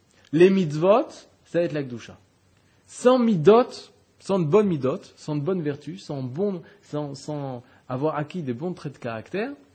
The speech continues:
alors la Gdusha des mitzvot ne pourra pas apparaître. C'est, c'est, c'est, c'est à quel écart, c'est, c'est si, euh, c'est si fondamental et si, euh, si, si de base que l'homme,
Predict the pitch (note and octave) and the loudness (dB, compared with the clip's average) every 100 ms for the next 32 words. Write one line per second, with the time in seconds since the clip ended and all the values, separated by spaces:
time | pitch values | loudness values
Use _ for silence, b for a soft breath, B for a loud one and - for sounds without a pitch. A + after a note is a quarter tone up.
0 | b b - C#3+ C#3+ B2 A2+ A2 E3 G#3 | b b -10 -4 -4 -4 -8 -8 -10 -6
1 | E3+ C#3 C3 A#2 E3 F3 A2+ A2+ G#2+ - | -6 -4 -6 -8 -10 -10 -14 -16 -16 -18
2 | - - _ _ _ _ _ _ _ _ | -20 -20 _ _ _ _ _ _ _ _
3 | b b b - A#2 G2+ G#2+ G2 - G#2 | b b b -12 -12 -10 -12 -12 -18 -18
4 | A2+ G#2 - - B2+ C3 F3+ A#2+ G2+ A2 | -16 -16 -14 -12 -10 -8 -8 -8 -12 -14
5 | B2 - A2 - F3 B2 A2+ A2 A2+ - | -14 -14 -16 -8 -6 -4 -6 -12 -16 -16
6 | A#2 B2+ B2 B2 B2 A#2 G#2+ - D3 B2 | -12 -10 -8 -8 -8 -10 -12 -14 -10 -10
7 | G#2+ B B - C#3 C3+ D#3 A#2+ B2 G#3 | -10 B B -18 -16 -12 -8 -6 -2 -2
8 | F3+ F3+ B B B _ C#3 C3+ C#3 G3+ | -2 -6 B B B _ -4 -2 0 0
9 | F#3+ A#2+ | 0 -4